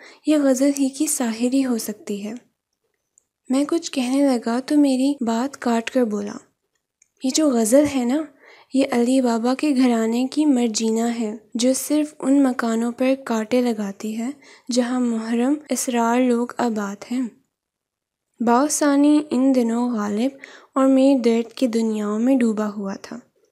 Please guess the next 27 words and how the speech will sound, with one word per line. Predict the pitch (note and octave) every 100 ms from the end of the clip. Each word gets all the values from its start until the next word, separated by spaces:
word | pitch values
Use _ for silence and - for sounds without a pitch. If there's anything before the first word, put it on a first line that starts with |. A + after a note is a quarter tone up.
| _ B3
और |
फैसला | B3 B3 A#3+ - D4
नहीं | D4+ D#4
कर | D4 C4
सकता | A#3+ G#3+ - A3
था | A3 B3 - - - _
कि | C#4
किधर | C4+ B3+ B3 B3+
की | C#4
चोट | C4+ A#3+ A3 -
खाए | - G#3+ G#3 D4
और | - A#3+
किधर | A#3+ A3+ A3 A3
की | -
बचाए। | A#3+ A3 - G3+ A#3 - _ _ _ _ _ -
फिर | C#4 C#4
उसने | B3+ C4 B3
गज़ल | A#3 A3+ B3
को | C4
दरमियान | B3 A#3 A3+ A3 A3+
ही | A#3+ C4+
में | C4+
छोड़कर | C4 A3+ G#3 G#3+
कहा, | G#3 G#3 G#3 A3 _ _ _ _ _ _ _ -
"मैंने | B3 D#4+
सुना | F#4 D4+ A#3+
है, | A3 G#3+ B3 D#4 _